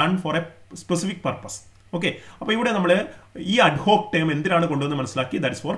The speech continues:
correct ball. So we can say in like this, the Gibbs paradox can be resolved by subtracting an ad hoc term K log n factorial from the original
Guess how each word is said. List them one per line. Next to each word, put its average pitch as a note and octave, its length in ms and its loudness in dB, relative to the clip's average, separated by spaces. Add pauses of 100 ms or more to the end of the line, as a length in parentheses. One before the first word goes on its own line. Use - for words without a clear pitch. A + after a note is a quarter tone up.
correct B2 260 -6 (400)
ball. A#2 120 -4 (120)
So G3 60 -4 (220)
we D#3+ 100 0
can D#3+ 100 2 (120)
say A3 100 0 (140)
in D#3 60 -2 (360)
like B2 220 -4
this, D#4 120 0 (420)
the B2 100 2 (440)
Gibbs - 220 -2 (180)
paradox D3 480 0 (100)
can B2+ 200 -2
be B2 140 0
resolved G#3+ 440 -4 (300)
by A#2 240 0 (680)
subtracting E3 760 0 (500)
an C#3+ 80 -2 (160)
ad D#3+ 80 2 (120)
hoc A3+ 200 0 (160)
term C#3 200 0 (1120)
K A3 280 2 (160)
log F3+ 260 2 (360)
n E3 40 2 (140)
factorial D3 600 -2 (120)
from B2+ 140 -4 (120)
the A#3 80 2 (300)
original E3+ 420 2